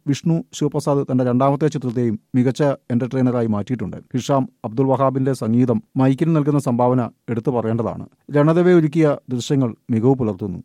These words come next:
ബോളിവുഡ് നടൻ ജോൺ അബ്രഹാമിന്റെ ജെ എ എന്റർടൈൻമെന്റ് നിർമ്മിച്ച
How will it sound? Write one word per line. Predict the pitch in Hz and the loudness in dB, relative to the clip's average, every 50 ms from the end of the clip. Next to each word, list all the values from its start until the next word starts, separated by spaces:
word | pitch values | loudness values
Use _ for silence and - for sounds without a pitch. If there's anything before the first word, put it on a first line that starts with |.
| - _ | -12 _
ബോളിവുഡ് | 127 117 113 117 123 131 139 135 135 | 0 0 2 4 4 4 4 4 4
നടൻ | 135 135 135 131 - _ - | 2 2 0 -2 -4 _ -6
ജോൺ | 104 113 110 113 123 | -2 0 2 2 2
അബ്രഹാമിന്റെ | 123 117 131 135 135 135 135 139 131 131 127 - - - | 2 2 2 2 4 4 4 4 2 0 -2 -4 -8 -8
ജെ | 104 113 123 131 | -4 -2 0 2
എ | 143 151 147 | 2 4 2
എന്റർടൈൻമെന്റ് | 139 131 135 123 143 139 139 147 143 131 | 2 0 0 -2 -2 0 0 2 0 0
നിർമ്മിച്ച | 120 123 120 107 - | 0 0 -2 0 -2